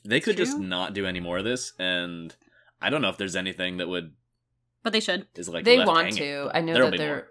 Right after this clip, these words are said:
Speaker 3: I don't think that it's been, um, said whether it's a second season, but I know that the director is, like, d-,
Speaker 2: Thank you
Speaker 3: itching,
Speaker 2: for, thank you
Speaker 3: dying.
Speaker 2: for talking. I'm glad you f-,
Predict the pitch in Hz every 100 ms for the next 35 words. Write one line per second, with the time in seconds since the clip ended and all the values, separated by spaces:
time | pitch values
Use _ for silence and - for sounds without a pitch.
0 | - 170 175 190 202 185 160 - 151 139
1 | 127 123 117 - - 139 135 135 131 131
2 | 135 - 131 120 120 120 117 113 127 113
3 | 131 - _ - 135 117 - - - -
4 | - - _ - - - - 254 392 403
5 | 415 330 - - 214 240 277 339 233 180
6 | 185 170 202 214 202 196 233 277 269 220
7 | - - -